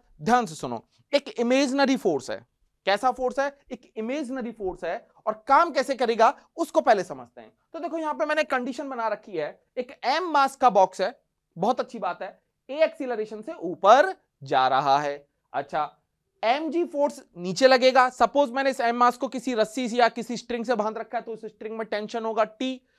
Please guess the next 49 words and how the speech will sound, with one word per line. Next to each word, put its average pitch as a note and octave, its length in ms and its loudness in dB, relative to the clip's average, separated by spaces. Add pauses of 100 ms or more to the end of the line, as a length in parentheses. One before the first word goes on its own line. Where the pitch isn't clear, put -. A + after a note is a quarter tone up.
(180)
तो A#3 60 -6
finally A#3+ 360 -4
लीड A#3+ 400 -4
कौन C4+ 200 4
कर C4 140 4
रहा B3 180 8
है? B3 160 4 (260)
टेंशन B3 420 2
फोर्स B3 320 2
लीड A#3 180 -4
कर B3 140 0
रहा A#3 80 4
है, A#3 60 6
तो A#3 120 -2
ऑब्जेक्ट G3 420 2
ऊपर F#3 260 -2
जा G3 140 0
रहा G3 120 -2
होगा। F#3+ 300 -8 (380)
But C4+ 100 -2
इस C#4 100 -12 (120)
पूरी C4+ 260 -4
कहानी A#3+ 500 2
को, A#3+ 140 2
इस A#3 100 0
पूरी B3 300 -6
पिक्चर B3 400 -4
को, B3 120 0
इस A3+ 100 -6
पूरी G#3 300 -8
फिल्म G#3 300 -4
को G3 100 -6
कौन G3 220 -4
देख G3 200 -4
रहे G#3 120 -2
हैं? D#3+ 80 -8 (320)
दो D#4 220 6
बंदे A3+ 280 2
देख F3+ 220 -8
रहे F#3+ 120 -8
हैं। F3+ 120 -14
एक C4+ 280 -6
है B3+ 100 -6
मिस्टर A3+ 300 -10
किशोर G3+ 380 -8
सर, G3 160 -4
यानी F3+ 300 -4
कि F3 140 -4
मैं, F#3 260 -4